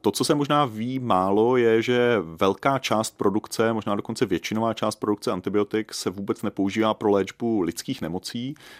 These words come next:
ale používá se v zemědělství, pro hospodářská zvířata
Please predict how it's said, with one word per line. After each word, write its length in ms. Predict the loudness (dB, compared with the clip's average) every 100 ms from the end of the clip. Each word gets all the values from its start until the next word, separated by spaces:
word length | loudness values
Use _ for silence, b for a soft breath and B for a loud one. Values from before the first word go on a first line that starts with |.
| B
ale 140 | -4
používá 380 | -2 -2 2 0
se 300 | 2 0 0
v 80 | 0
zemědělství, 880 | -4 -2 2 0 0 -6 -6 -4 -6
pro 200 | -8 -12
hospodářská 440 | -2 -2 0 -4
zvířata 580 | -6 -4 -2 0 0 -2